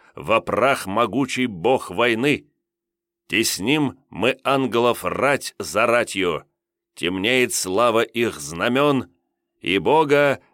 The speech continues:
браней благодатью наш каждый шаг запечатлен. Примечание автора.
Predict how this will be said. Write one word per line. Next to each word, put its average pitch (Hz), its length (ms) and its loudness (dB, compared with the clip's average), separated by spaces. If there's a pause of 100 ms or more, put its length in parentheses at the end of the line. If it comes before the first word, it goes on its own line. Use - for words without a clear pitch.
браней 123 680 0
благодатью 123 1000 2 (300)
наш 147 500 0
каждый 127 480 2
шаг 117 520 -2 (200)
запечатлен. 95 1040 -2 (1500)
Примечание 123 680 -2
автора. 73 500 -4